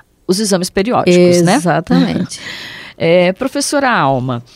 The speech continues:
Speaker 1: quando há indicação de próteses?
Speaker 2: Então, é,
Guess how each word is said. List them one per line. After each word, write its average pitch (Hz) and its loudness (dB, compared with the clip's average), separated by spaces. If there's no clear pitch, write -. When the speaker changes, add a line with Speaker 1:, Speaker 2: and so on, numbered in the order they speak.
Speaker 1:
quando 359 0
há 226 0
indicação 226 -2
de 226 -4
próteses? 131 -4
Speaker 2:
Então, 190 -2
é, 190 4